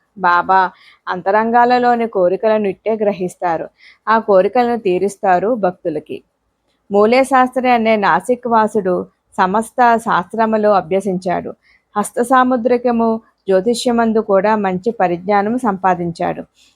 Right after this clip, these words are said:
బాబు సాహెబ్ షిరిడీలో ఉన్నట్లు తెలిసి అతనితో పని ఉండి షిరిడీకి వచ్చి బాబా దర్శనానికి మసీదు చేరాడు శాస్త్రి. బాబా అదే సమయంలో తన డబ్బు వెచ్చించి మామిడి పళ్ళు, మరికొన్ని రకాల తినే పదార్థాలు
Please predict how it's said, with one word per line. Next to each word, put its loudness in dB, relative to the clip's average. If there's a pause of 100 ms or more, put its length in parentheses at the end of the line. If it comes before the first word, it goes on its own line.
(140)
బాబు 2
సాహెబ్ 0
షిరిడీలో 0
ఉన్నట్లు -2
తెలిసి -4 (340)
అతనితో 2
పని 0
ఉండి -2
షిరిడీకి -2
వచ్చి 0 (260)
బాబా 2
దర్శనానికి -2
మసీదు -2
చేరాడు 2
శాస్త్రి. -4 (400)
బాబా 2
అదే 2
సమయంలో 0
తన -2
డబ్బు -2
వెచ్చించి -2 (320)
మామిడి 2
పళ్ళు, 0 (100)
మరికొన్ని 0
రకాల 2
తినే -2
పదార్థాలు 0